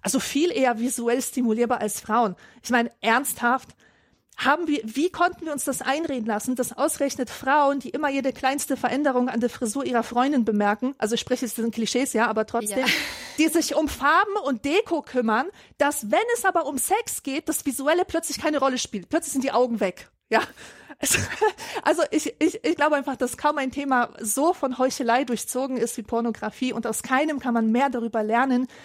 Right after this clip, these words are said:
Speaker 1: wie Heuchelei überhaupt entsteht, wie sie aufrechterhalten wird und auch, wie sie sich gesellschaftlich auswirkt.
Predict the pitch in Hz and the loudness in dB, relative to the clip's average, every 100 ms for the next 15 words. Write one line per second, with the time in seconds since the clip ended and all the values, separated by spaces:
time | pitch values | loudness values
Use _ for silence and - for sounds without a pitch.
0 | - - 269 285 285 262 254 240 233 240 | -20 -4 0 2 0 2 0 0 -2 -2
1 | 233 220 220 - 254 262 - - - - | -4 -4 -4 -2 -2 -2 -6 -20 -20 -4
2 | 254 - - 262 302 269 - 233 233 233 | -2 2 2 2 2 -2 -2 -2 0 0
3 | 240 226 233 226 - - - - 254 247 | -2 0 0 -2 -8 -20 -20 -2 0 0
4 | - 220 226 226 - 214 240 233 233 - | 2 4 4 0 -4 -4 -2 -2 -2 0
5 | 208 214 226 214 208 - 185 262 - 349 | 0 0 -2 -2 -4 0 0 0 -2 -4
6 | - | -4